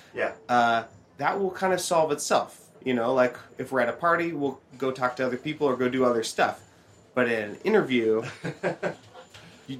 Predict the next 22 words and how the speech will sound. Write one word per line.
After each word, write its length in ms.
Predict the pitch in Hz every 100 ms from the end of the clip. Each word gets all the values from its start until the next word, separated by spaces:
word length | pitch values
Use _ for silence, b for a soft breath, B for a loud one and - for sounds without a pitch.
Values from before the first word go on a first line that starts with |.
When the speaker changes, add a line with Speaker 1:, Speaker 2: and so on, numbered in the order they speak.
| 123
Speaker 2:
the, 200 | 160 -
you, 220 | 139 139 131
you 140 | 147
can't 280 | 135 160 139
go 180 | 156 202
anywhere. 480 | 117 98 87 - -
Speaker 1:
It's 120 | - -
a 20 |
little 180 | 98 95
more 260 | 98 95 - -
Speaker 2:
You're 140 | 127
right 200 | 117 139
Speaker 1:
awkward. 100 | -
Speaker 2:
there. 240 | 202 139 120
And 240 | 127 131
Speaker 1:
Yeah. 40 |
Speaker 2:
then 380 | 135 131 127 127 -
someone 560 | - - 160 170 151 123
has 340 | 123 117 -
to, 400 | - 113 101 90 - - - - - - - - - - - - - -
you 160 | 131 120
know, 340 | 110 104 110